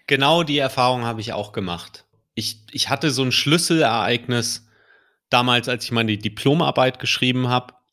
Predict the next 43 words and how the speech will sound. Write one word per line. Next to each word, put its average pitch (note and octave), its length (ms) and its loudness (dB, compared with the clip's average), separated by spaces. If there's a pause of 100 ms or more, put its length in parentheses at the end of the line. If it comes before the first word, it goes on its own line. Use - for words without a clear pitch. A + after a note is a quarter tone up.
Ich G#2+ 180 -2
war C3+ 400 4
mittendrin B2 720 2
an A#2 200 -2
so A#2 120 2
einem A2+ 140 0
Punkt, C3 280 -2
wo A#2+ 60 -2
ich A2+ 140 -2
nicht A#2+ 240 -2
weiter G#2 420 0
wusste, - 480 -8 (420)
wo A2+ 80 -2
ich G#2+ 240 -4
dachte, A2+ 640 0 (240)
das A2 200 0
ist B2 120 -4
jetzt A#2 220 -2
unlösbar. A#2 600 2
Ich - 140 -6
weiß G#2+ 240 -2
nicht, A2+ 140 -2
ob G2+ 100 -4
ich - 160 -8
diese G#2+ 240 -2
Arbeit G2+ 320 0
überhaupt, G2+ 540 -6 (260)
also G#2 200 -2
ob G2 80 -4
ich - 80 -12
die - 180 -14 (320)
Problemstellung F#2+ 600 -2
gelöst F#2 540 -4
kriegt. - 440 -6 (240)
Und, G2+ 680 -2
ähm, G2+ 380 -2
ich - 160 -6
hatte, A#2 460 0
ich - 120 -16
weiß A2+ 180 -2
noch, A#2 60 0
ich A2 120 0
hatte G#2+ 140 -6